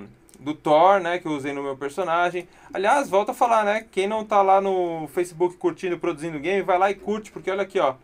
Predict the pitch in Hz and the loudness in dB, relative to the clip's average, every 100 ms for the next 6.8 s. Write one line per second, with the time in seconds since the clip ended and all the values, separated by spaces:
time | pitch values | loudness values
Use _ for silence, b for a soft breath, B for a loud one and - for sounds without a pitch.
0 | b b b - 147 180 196 - - 202 | b b b -8 -6 -2 -2 -2 0 0
1 | 180 - 208 247 226 190 156 202 - 196 | -2 -4 -2 -2 -4 -10 -8 -8 -4 -4
2 | 190 202 190 160 180 175 160 175 180 180 | -4 -6 -6 -4 -6 -6 -8 -10 -6 -6
3 | 185 196 180 185 170 160 165 156 156 151 | -4 -4 -4 -8 -6 -6 -6 -8 -10 -8
4 | 156 143 131 127 135 156 175 B B - | -8 -6 -10 -2 2 2 0 B B -6
5 | 156 160 160 175 240 277 - 214 214 185 | -4 -4 -4 -4 -4 -4 -4 -4 -4 0
6 | 180 170 202 202 202 196 262 | -2 -2 -8 -6 -6 -6 -8